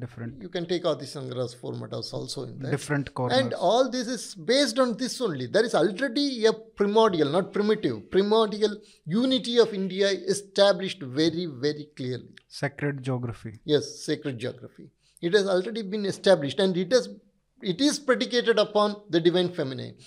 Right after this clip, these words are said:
Speaker 1: Hmm.
Speaker 2: And the, the railway, in fact, the, the structures that they created, the British created, were a kind of deviation, because Indians always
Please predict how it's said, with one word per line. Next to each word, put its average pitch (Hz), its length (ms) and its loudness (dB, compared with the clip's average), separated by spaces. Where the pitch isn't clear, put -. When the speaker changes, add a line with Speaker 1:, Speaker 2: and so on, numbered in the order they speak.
Speaker 1:
Hmm. 170 60 -2
Speaker 2:
And 226 300 2
the, 175 300 -2
the 139 160 2
railway, 165 380 6
in 143 180 -6
fact, 180 640 4
the, 139 260 2
the 143 160 -2
structures 156 600 -2
that 147 340 2
they 160 160 2
created, 165 800 0
the 139 80 -8
British 143 420 -6
created, 143 600 -2
were 196 240 0
a 233 40 -4
kind 190 260 0
of 151 140 -6
deviation, 120 520 -8
because 147 540 -2
Indians 202 480 -6
always 208 640 -6